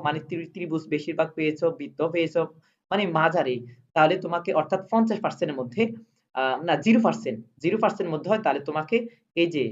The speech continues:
আহ, সক্রিয় দিবে, চারটি ঘর পূরণ হবে। তো এখানে যদি, আহ, ধরো এখানে তোমার চারটা ঘর পূর্ণ হলো, এখানে তিনটা ঘর হবে, এখানে পাঁচটা ঘর হবে। তাহলে যদি পাঁচটা ঘর হয়, বুঝবা তুমি কি অগ্রগামী পেয়েছো। তাহলে তোমার এই তিনটাই কিন্তু আলাদা রেজাল্ট। তোমার এই যে নৈপুণ্য অ্যাপস এর মধ্যে যখন তোমাদের শিক্ষকরা ইনপুট গুলো দিয়ে দিবে,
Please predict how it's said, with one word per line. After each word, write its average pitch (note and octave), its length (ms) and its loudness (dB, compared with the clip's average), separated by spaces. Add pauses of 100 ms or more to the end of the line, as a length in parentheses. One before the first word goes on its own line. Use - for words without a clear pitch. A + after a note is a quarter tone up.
(140)
আহ, B2+ 220 2
সক্রিয় D#3+ 380 0
দিবে, B2+ 240 -2
চারটি F#3 320 -2
ঘর D#3+ 200 2
পূরণ C#3+ 180 -8
হবে। A2 200 -8 (360)
তো - 80 2
এখানে G#3 380 4
যদি, A3+ 240 4 (360)
আহ, D#3+ 160 4
ধরো F3+ 240 2
এখানে E3+ 260 0
তোমার F3 180 -2
চারটা D#3 300 -2
ঘর E3 140 2
পূর্ণ D#3 160 -6
হলো, E3 220 0
এখানে D#3 220 -4
তিনটা D3+ 240 -2
ঘর D3 140 -2
হবে, D#3+ 220 0
এখানে D#3 180 -2
পাঁচটা C#3 320 -6
ঘর B2+ 120 0
হবে। A#2 200 -4 (360)
তাহলে G3 220 -2
যদি A3+ 180 -2
পাঁচটা F#3+ 280 0
ঘর F#3+ 140 2
হয়, G3+ 120 4
বুঝবা C#3 300 -4
তুমি D#3+ 220 -4
কি F#3+ 260 -2
অগ্রগামী D3+ 440 2
পেয়েছো। A#2+ 380 -6 (520)
তাহলে D#3+ 200 6
তোমার A3+ 220 2
এই A#3+ 120 4
তিনটাই A3+ 420 0
কিন্তু B3 200 -2
আলাদা D3+ 280 4
রেজাল্ট। A#2+ 280 -4
তোমার F3+ 240 0
এই G#3+ 220 4
যে A3 140 2 (180)
নৈপুণ্য F#3+ 320 -2
অ্যাপস F3 200 -2
এর F#3+ 60 -4
মধ্যে F#3 180 -2
যখন F3 240 -2
তোমাদের D3+ 280 -4
শিক্ষকরা D3+ 360 -4
ইনপুট C#3+ 260 -6
গুলো D3 200 -4
দিয়ে D3 180 0
দিবে, D#3+ 180 0